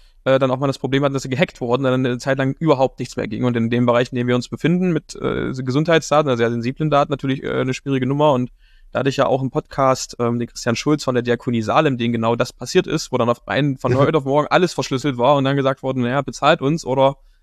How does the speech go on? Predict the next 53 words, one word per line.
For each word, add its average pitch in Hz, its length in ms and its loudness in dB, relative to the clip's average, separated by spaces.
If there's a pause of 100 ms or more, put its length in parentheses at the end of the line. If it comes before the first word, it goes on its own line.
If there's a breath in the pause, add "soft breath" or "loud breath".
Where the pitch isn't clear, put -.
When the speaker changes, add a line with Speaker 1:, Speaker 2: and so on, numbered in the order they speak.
Speaker 1:
<laughs> - 80 -20
wir 170 200 2
kommen 190 180 2
an 165 100 0
die 156 80 2
Daten 156 280 2
nicht 117 140 -6
mehr 113 100 -4
ran.“ 131 100 -2
Das 135 80 -6
ist 143 40 2
natürlich 131 320 -2
so 123 180 -4
Worst, 143 300 4
Worst 123 320 0
Case 117 300 0
in 120 60 -2
der 113 100 -2
Pflege. 117 320 -2
Also 113 240 -2
Speaker 2:
Absoluter 117 540 -2
Worst 104 240 0
Case, - 320 -4
ja, 110 120 0
Speaker 1:
das, 110 180 -6
Speaker 2:
ja. 110 80 2
Speaker 1:
das - 100 -4
möchte 127 240 0
man 123 100 4
sich 127 120 -2
gar 127 120 4
nicht 127 140 -2
ausmalen. 117 540 -4 (280)
Ja, 185 480 4
äh, 185 60 0
bin 185 160 -2
ich, - 320 -6
bin 165 100 -4
ich 165 120 -6
bei 143 140 2
dir. 175 120 0
Ist 165 100 -2
natürlich 170 300 -4
jetzt - 200 -4
kein, 160 280 0 (260)
kein 147 300 0
cooles, 180 340 0
hippes 180 300 -2
Thema, 180 480 4
äh, 160 160 4
Security, 175 560 -2
aber 147 160 4
da 147 200 2